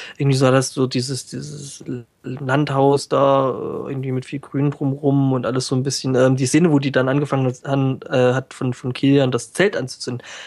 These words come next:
Was so eine großartige Szene war. Wo die halt, äh, so völlig aufgelöst mit der Kerze rausgeht und denkst, "Okay, nimm die Kerze jetzt mit, setz dich ins Zelt und heult." Nee, die stellt die Kerze da rein und zündet das Zelt an.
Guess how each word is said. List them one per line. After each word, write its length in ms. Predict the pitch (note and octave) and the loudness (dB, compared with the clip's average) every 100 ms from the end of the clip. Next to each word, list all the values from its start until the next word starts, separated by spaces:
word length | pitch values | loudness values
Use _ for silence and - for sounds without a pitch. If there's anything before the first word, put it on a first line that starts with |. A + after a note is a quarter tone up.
| - - | -20 -8
Was 280 | E3+ F#3+ - _ _ | -4 -4 -6 _ _
so 380 | _ - - D4+ | _ -8 0 4
eine 100 | D4 | 4
großartige 560 | G3 F#3 D#3+ D3 C3+ C3 | 4 0 2 0 -2 -6
Szene 720 | - - _ _ C3 C3 B2 | -12 -18 _ _ -6 -4 -4
war. 160 | C3 - _ _ _ _ | -4 -10 _ _ _ _
Wo 80 | D3+ | 0
die 120 | D#3 | 2
halt, 220 | D#3 D#3+ | 2 0
äh, 440 | D3 D#3+ D3 D#3+ D3+ | -2 0 2 0 -2
so 180 | - D3+ | -4 -4
völlig 400 | E3+ F3+ - _ _ _ | 0 -2 -4 _ _ _
aufgelöst 720 | - D#3 - F#3 E3+ F3+ - E3+ | 2 2 2 0 2 2 -2 -10
mit 120 | D#3 | -2
der 100 | D3 | -2
Kerze 460 | C#3+ F3+ - E3 D3+ | 0 -4 -2 -6 2
rausgeht 380 | D#3+ G3+ G3+ | 2 2 -4
und 120 | E3 D3 | -4 -2
denkst, 200 | E3 D3 | -2 -4
"Okay, 420 | - E3 E3 D3 D#3 | 0 4 4 0 -6
nimm 200 | D3 D#3 | -4 -4
die 100 | C3+ | -2
Kerze 400 | D#3+ D#3+ D3+ D3+ _ | -2 0 -2 -2 _
jetzt 140 | - D#3+ | -8 -6
mit, 120 | D#3 | -4
setz 220 | D3+ D3+ | -4 -6
dich 140 | - D3 | -8 -8
ins 200 | C#3 - | -8 0
Zelt 220 | D#3 - | 0 0
und 160 | C3 | -4
heult." 380 | C3+ G3+ E3 - _ _ _ _ | 2 4 4 0 _ _ _ _
Nee, 160 | G3 G3 | 0 2
die 100 | F#3 | 2
stellt 200 | E3+ D#3+ | 0 -2
die 60 | |
Kerze 280 | D3+ F#3+ - | -2 -6 -2
da 80 | D#3+ | -2
rein 220 | D#3 D3+ | 0 0
und 80 | C#3+ | -2
zündet 260 | E3+ D3+ C#3+ | -4 -6 -8
das 160 | - | -12
Zelt 340 | - C3 B2+ B2 | -4 -4 -4 -12
an. 160 | B2 | -16